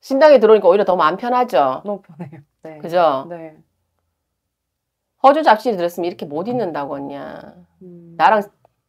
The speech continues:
Speaker 1: 나랑 눈싸움을 하든, 지랄
Speaker 2: 음.
Speaker 1: 발광을 하든, 그렇지
Speaker 2: 음.
Speaker 1: 않고는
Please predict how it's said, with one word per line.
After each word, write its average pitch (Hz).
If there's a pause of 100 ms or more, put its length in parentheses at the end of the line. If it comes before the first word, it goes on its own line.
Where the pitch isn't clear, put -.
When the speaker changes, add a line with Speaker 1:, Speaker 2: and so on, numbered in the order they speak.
(260)
Speaker 1:
나랑 208
눈싸움을 190
하든, 202
지랄 196
Speaker 2:
음. -
Speaker 1:
발광을 180
하든, 220
그렇지 196
Speaker 2:
음. -
Speaker 1:
않고는 190